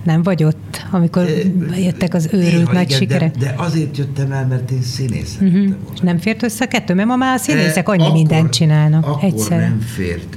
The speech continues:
Speaker 2: össz-, össze,
Speaker 1: Mhm.
Speaker 2: mert a főiskolára fölvettek, és két évig akkor nem lehetett
Speaker 1: Aha.
Speaker 2: nyilvánosan,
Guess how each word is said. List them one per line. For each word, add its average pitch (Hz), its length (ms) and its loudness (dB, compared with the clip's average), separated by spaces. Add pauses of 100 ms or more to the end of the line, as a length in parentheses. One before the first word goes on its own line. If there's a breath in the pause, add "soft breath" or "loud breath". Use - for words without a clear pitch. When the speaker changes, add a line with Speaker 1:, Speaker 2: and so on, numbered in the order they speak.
(160)
Speaker 2:
össz-, - 200 -12
össze, 98 300 2 (240)
Speaker 1:
Mhm. 104 160 -4 (240)
Speaker 2:
mert 82 120 -4
a 80 40 -4
főiskolára 80 680 -4
fölvettek, 104 520 -6
és 87 180 -8
két 107 340 -4
évig 92 260 -6
akkor 92 320 -8 (180)
nem 104 280 -4
lehetett 82 600 -6
Speaker 1:
Aha. 147 160 -2
Speaker 2:
nyilvánosan, 71 540 -8